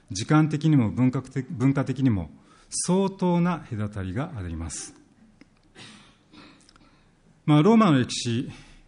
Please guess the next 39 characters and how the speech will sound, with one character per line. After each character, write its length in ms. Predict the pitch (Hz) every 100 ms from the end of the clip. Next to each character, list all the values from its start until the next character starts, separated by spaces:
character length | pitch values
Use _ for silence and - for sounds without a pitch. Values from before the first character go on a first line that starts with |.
| _ _
を、 260 | 127 117 117 - - _ _ - - - _ -
ま 80 |
あ、 20 | 107
そ 100 | 123
の 60 |
政 320 | 123 151 156
治 60 | 147
形 180 | 170 175
態 200 | 127 104
で 200 | 92 98 - _ _
言 140 | 107 110
う 40 |
と 160 | 110 110
大 220 | 147 135
き 120 | -
く 80 | 113
三 160 | 104 104
つ 140 | 131
に 80 | 110
区 100 | 92
分 160 | 90
す 100 | 85
る 60 | 95
ん 60 | 87
で 80 |
す 120 | 80 98
が、 260 | 117 107 - - _ _ - - _ _
ま 100 | 117
あ、 20 |
王 240 | 202 220 180
が 220 | 127 156
支 180 | - 139
配 200 | 120 101
し 100 | -
た 220 | 123 123
王 160 | 131 139
政 340 | 139 143 135
時 100 | 123
代、 200 | 113 92